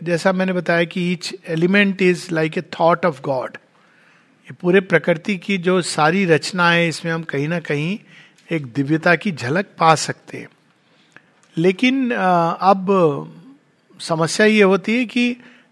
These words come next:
फिर मनुष्य को क्या कुछ करने की जरूरत है? अब तक तो सब होता ही रहा है जैसे होता रहा है, तो हमारा क्या रोल है? तो कॉन्शियस इंडिविडुअलिटी, यहां पे बात सुई आके अटक गई है अब,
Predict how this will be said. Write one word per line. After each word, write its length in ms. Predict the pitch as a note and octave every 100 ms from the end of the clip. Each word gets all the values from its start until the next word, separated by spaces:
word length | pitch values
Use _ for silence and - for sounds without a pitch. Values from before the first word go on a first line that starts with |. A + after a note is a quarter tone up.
| -
फिर 180 | G#3+ A#3+
मनुष्य 480 | F#3 G3 A3+ -
को 180 | B3 C4
क्या 240 | A#3+ A#3+ A3
कुछ 280 | A3 A3
करने 340 | - G3 E3+ E3+
की 100 | D#3
जरूरत 380 | C3+ C3 B2 C3
है? 100 | D#3+
अब 160 | D3+ -
तक 120 | G3 -
तो 120 | G3+
सब 260 | F3 G3 F3+
होता 240 | D#3+ D#3+
ही 120 | F#3+
रहा 180 | G3+ E3
है 120 | E3+
जैसे 260 | D#3+ D#3 F3
होता 300 | D3 C#3+ E3
रहा 180 | D#3 D3
है, 180 | C#3+ - _ _ _ _ _ _ _ _ -
तो 80 | D3+
हमारा 400 | B2+ D#3 F3 F#3
क्या 260 | - F3+
रोल 280 | F3+ D#3 C#3
है? 160 | A2+ A2 _ _ - _ _ _ -
तो 220 | B3 C4 - _ _ _ _ _ -
कॉन्शियस 760 | G3 G3+ A3+ - D4 D#4 -
इंडिविडुअलिटी, 1000 | - G#3+ G3 F#3+ E3+ E3+ D3+ C#3+ C#3 - _ _ _ _ _ _ _ _ _ _
यहां 320 | C#3 D#3 F#3+ C4+
पे 140 | C#4
बात 440 | F#3+ D#3 F3+ G#3+
सुई 360 | - - G#3 A3+
आके 300 | F#3+ E3+ G#3
अटक 380 | - F3+ E3+ E3
गई 200 | C#3 B2+
है 160 | A2
अब, 160 | A#2+ -